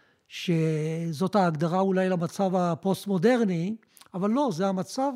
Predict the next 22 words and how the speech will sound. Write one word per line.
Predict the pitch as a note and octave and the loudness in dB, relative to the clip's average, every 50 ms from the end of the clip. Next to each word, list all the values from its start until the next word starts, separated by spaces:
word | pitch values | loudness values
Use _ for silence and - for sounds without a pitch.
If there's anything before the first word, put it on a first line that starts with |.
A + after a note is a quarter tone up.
| C4 - - | -6 -10 -6
המודרני. | - G3+ G3 G3+ F#3+ C#3 C#3 C#3 G#3 A#3 A#3+ A3+ G3+ D#3+ D#2+ - - _ _ _ _ - - _ _ _ _ _ | 0 2 2 2 2 0 2 2 4 4 4 2 2 0 -2 -6 -10 _ _ _ _ -20 -20 _ _ _ _ _
זאת | - - C4 C4 | -4 -2 0 0
המודרניות | D#4+ C#4+ B3 G3+ F3 C#3 C#3 E3 G#3 A#3 B3 B3 G#3+ F3+ D3+ C#3+ D3 - _ - _ _ _ _ _ _ _ _ _ _ _ _ _ _ _ | 2 2 2 2 2 2 4 4 6 6 6 4 4 2 0 -2 -4 -8 _ -20 _ _ _ _ _ _ _ _ _ _ _ _ _ _ _
של | - - - - G3 E3+ | -18 -12 -8 -4 -2 -2
המאות, | E3+ E3 E3+ E3+ E3+ E3+ F3 F#3 F#3+ F#3+ G3 F#3+ - - - - - _ _ _ _ _ _ | 0 0 0 0 0 2 2 2 4 4 2 2 0 -2 -10 -20 -20 _ _ _ _ _ _
טוב, | - E4 E4+ D#4 _ | -10 -10 -10 -10 _
תלוי | - D4+ D4 B3 G#3+ G#3 | -4 -2 0 2 2 0
איפה | G3+ - - A#3 G3 G3+ B3+ C4+ | -2 -2 -4 -6 -6 -6 -6 -6
מתחילים | F#3+ F3 - - F#3+ G3+ G3+ | -8 -8 -8 -4 -2 0 2
עם | G3 F#3 | 2 2
המודרניות, | F3+ F3 E3+ F3 D3 F3+ G#3 G#3+ G#3+ G3+ F#3+ F#3 F#3+ - - _ _ _ _ _ - | 0 0 -2 0 0 2 2 2 2 2 2 0 -2 -4 -8 _ _ _ _ _ -6
אבל | B3 G#3 G#3+ | -2 -2 0
במאה | F#3 G3 F#3+ G3 A3 A#3 A3+ | 0 0 0 0 2 2 0
השבע | G#3+ - - - - - - - - - - F#3+ G#3 | 0 -2 -4 -10 -18 -20 -20 -20 -16 -6 0 2 2
עשרה, | A3+ A3 - - G3 G3 | 2 2 0 -2 -4 -4
שמונה | - - F3 F3 F3+ G3+ A#3 A#3+ | -4 -2 -2 -2 0 0 0 0
עשרה, | A3 - - F3+ F#3 F3 F3+ G3+ - _ _ _ _ _ _ _ - _ _ _ _ _ _ _ _ _ _ _ | 0 -2 -6 -8 -6 -6 -6 -8 -12 _ _ _ _ _ _ _ -20 _ _ _ _ _ _ _ _ _ _ _
כשאנשים | - G#3 F3+ F3+ - - C#4+ D4+ D#4 | -6 -4 -2 -2 -2 0 -2 0 0
מתחילים | C4+ - - - - G3+ A#3+ C#4 C#4 | 0 -4 -4 -4 -2 -2 0 2 0
להשתחרר | B3+ F#3 - - E3 F3 A3+ A#3+ G#3 | 0 0 -2 -4 -2 0 0 0 2
בעידן | F3 F#3 F3+ D#3+ F3 G#3 B3 | 2 0 2 2 2 2 2
החילון | B3 - - - G#3+ G3 F3+ G3+ A#3 A#3 G#3 G3+ G#3+ A3+ B3 | 2 0 -2 -2 0 2 4 6 6 6 6 6 4 4 2